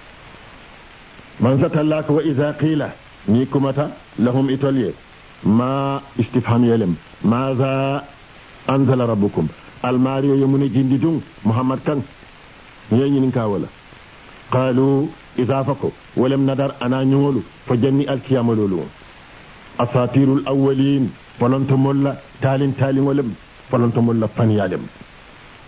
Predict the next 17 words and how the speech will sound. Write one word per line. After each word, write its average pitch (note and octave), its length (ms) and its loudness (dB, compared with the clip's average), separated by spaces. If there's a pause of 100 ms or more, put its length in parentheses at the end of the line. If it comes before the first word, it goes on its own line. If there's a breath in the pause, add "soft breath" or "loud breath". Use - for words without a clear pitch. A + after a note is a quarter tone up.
(140)
men B2 160 2
ya B2 160 0
dadanu A2+ 480 0 (1080)
kadi B2 340 2
dingol B2 300 2
la A#2+ 80 2
dingol A#2 300 2
ya A2+ 120 2
di G#2+ 120 0
mamari F#2+ 300 2
ngol F2 160 -2 (2250)
qalu B2 540 2 (280)
iza B2+ 280 0
fako C#3 340 -2 (280)
asatirul C3 640 -2
awwalin C3+ 640 -2 (220)
nyimmo C3+ 480 0